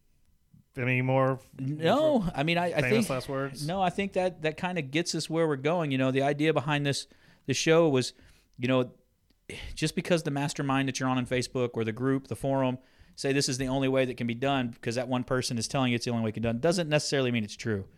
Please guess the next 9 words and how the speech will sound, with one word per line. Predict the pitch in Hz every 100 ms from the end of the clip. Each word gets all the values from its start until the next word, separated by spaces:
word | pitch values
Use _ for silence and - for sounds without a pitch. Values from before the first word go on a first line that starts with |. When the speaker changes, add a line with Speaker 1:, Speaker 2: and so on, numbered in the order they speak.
| _ _ _ _ -
Speaker 2:
Uh, | 107 110
I, | 120 131 - -
I'm | 120 156 165 135 _ - _ - -
imploring | 127 127 - 240 240 147 120
you | 113 120 131
or | 120
I'm | 123 120
challenging | - 202 247 185 120 113 110
you | 110 110